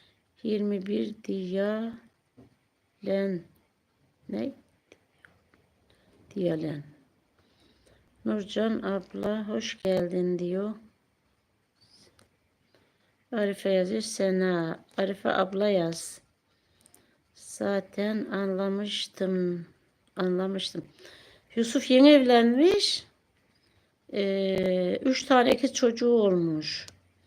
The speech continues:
Yusuf yirmi sekiz yaşındayım.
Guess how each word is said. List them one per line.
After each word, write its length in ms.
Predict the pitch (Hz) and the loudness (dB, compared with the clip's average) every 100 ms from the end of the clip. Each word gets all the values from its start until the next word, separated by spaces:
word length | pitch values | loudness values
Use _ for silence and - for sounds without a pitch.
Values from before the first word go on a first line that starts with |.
| _ _ _ _ | _ _ _ _
Yusuf 380 | 202 - - - | -12 -8 -10 -4
yirmi 280 | 202 202 185 | -4 -2 -4
sekiz 760 | - - - 202 180 - 180 | -6 -6 -6 -8 -6 -8 -6
yaşındayım. 1040 | 190 185 - 185 185 175 175 175 185 214 | -6 -6 -6 -4 -4 -4 -6 -4 -4 -6